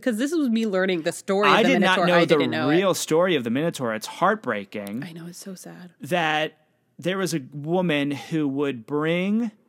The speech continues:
Speaker 2: virgins to the minotaur to eat, what, once a year or something?
Speaker 1: Through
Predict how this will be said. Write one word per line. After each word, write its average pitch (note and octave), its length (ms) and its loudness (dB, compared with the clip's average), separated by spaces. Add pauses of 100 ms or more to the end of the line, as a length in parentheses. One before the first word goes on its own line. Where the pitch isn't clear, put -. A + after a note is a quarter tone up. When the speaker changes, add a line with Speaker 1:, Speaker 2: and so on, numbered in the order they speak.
(640)
Speaker 2:
virgins B2+ 880 -2
to - 220 -2
the G3+ 80 -2
minotaur D3+ 540 -2
to - 320 -6
eat, - 520 -4 (260)
what, - 280 -6
once D#3+ 280 -2
a E3+ 60 -2
year E3+ 340 -2
or G#3 60 -4
something? A#3 560 -4 (840)
Speaker 1:
Through F3+ 140 4